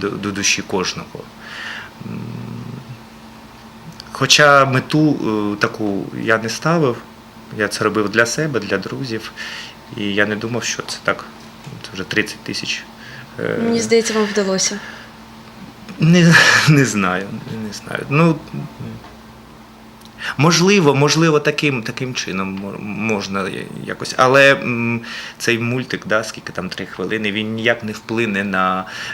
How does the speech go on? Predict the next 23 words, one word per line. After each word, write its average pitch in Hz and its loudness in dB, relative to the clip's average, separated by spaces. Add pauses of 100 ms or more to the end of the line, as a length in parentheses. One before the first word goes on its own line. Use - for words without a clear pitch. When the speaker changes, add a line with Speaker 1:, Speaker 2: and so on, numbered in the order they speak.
(100)
Speaker 1:
сі-, 107 -2
ситуацію, 95 -2
там, - -6 (180)
скажімо, - -8
в - -10
Україні 104 0
або 85 -2
в, - -14
там, 82 -6
в - -12
світовому. 87 -6 (720)
Але 110 2
допомогти 117 -2 (160)
хоч 113 -4
одній 107 -2
людині, 104 -4 (100)
е, - -10 (1500)
е, - -10 (1120)
скажімо - -10
так, 87 -6 (300)
морально, 104 -2 (1400)
е, - -10 (1400)
то - -14